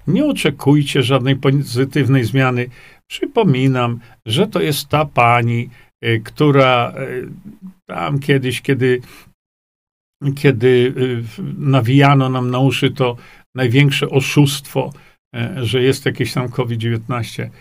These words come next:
no to właśnie ta pani była jedną taką orędowniczką szpryc. E, tutaj, e, widziałem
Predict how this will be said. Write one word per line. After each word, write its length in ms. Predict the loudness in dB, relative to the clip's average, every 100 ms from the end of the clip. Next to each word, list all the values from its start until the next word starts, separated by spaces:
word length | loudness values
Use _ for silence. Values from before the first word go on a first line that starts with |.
| -20 -20 _ -8
no 120 | -6
to 180 | -4 -2
właśnie 380 | -2 -2 -4 -8 -2
ta 180 | -2 -2
pani 440 | -2 0 0 -2 -6 -18 _ _ _ _ _ _ _ _ _ _ _ -8
była 300 | 0 2 2
jedną 360 | 0 0 -4 -4
taką 360 | -6 -6 -6
orędowniczką 920 | -4 -2 0 0 0 -2 -2 -4 -4 -4 -8
szpryc. 720 | -14 -14 -2 2 2 0 -12 -16 _ _ -20 -20 -20 _
E, 40 | -4 2 4 4 2 -2 -8 -12 -14 -20 -16
tutaj, 400 | -12 -2 4 4 2
e, 80 | -2 -2 -2
widziałem 880 | -2 -4 -2 0 2 4 2 2